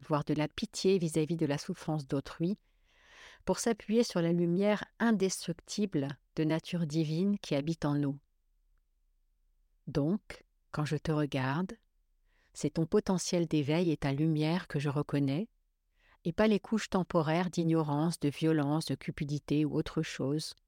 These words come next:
aussi épaisse soit-elle, qui retiennent mon attention. C'est comme voir plus profondément, au-delà des apparences, la vérité qui se cache en nous tous.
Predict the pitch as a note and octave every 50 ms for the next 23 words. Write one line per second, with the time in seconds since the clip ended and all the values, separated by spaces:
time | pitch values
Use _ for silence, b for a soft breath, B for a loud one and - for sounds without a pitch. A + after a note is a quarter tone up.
0 | _ - E3+ - - - - - - F#3+ F#3 - G3+ G3 - - - - E3+ D3+
1 | - - D3+ D3 D#3+ E3 - - D#3+ - D#3 - - - D#3+ D#3 D3+ C#3+ C#3 C3+
2 | C3+ C3+ - C3+ C#3 C3 - - - C3 B2+ C3 - _ _ _ _ _ _ _
3 | _ _ _ _ _ _ _ _ _ _ _ _ _ _ _ _ _ _ _ _
4 | _ _ _ _ _ _ _ _ _ _ _ _ _ _ - D3 - - F#3 -
5 | - F#3 F3+ F3 D#3 D3+ F#3+ G#3+ G#3+ - - - _ - - - - A#3+ - -
6 | - - G#3 F#3 - - F#3 F3 E3 D#3 D3+ D3+ C#3+ D3 E3 - _ _ _ _
7 | _ _ _ _ _ _ _ _ _ _ _ _ _ - E3 D#3+ D3 E3+ F#3 G3
8 | A3 G#3 - E3+ D3+ E3 D#3+ - - D3 D3 C#3+ C#3 C3+ C#3 D#3+ - - - -
9 | - - _ _ _ _ _ _ _ _ _ _ _ _ - D#3 D3 D3+ C#3+ F3+
10 | F#3 F3+ F3 D#3+ - - E3+ F3 - - - - D3+ - - D#3 D3 D#3 D#3+ -
11 | - - - - _ - - D#3 D#3 D3 C3+ C#3+ D#3+ E3 D#3+ _ _ _ _ _
12 | _ _ _ _ _ _ _ - - - D3 - - - - - - - -